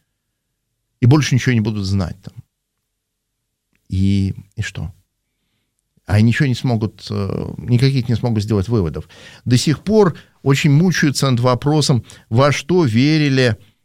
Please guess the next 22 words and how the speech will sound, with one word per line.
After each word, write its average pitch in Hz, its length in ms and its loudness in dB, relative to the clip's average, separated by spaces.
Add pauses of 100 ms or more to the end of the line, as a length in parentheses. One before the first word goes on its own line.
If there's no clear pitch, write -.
(120)
например, 110 500 2
древние 117 500 2
кельты. 90 680 -6 (1120)
Раскопали 120 600 2
кельтские 101 600 -2
святилища, 202 760 -2
там 110 280 0
из, 107 460 -2
э, 98 240 -2 (720)
того, 117 280 2
что 101 280 -2 (440)
нашли 104 580 0
в 110 60 2
этих 104 200 -4
святилищах, 107 600 -2 (240)
ясно, 113 720 0 (140)
что 101 580 0 (960)
э, 90 220 2
кельты 101 680 -2
совершали 117 440 -2
человеческие 113 680 -4
жертвы, 220 420 -2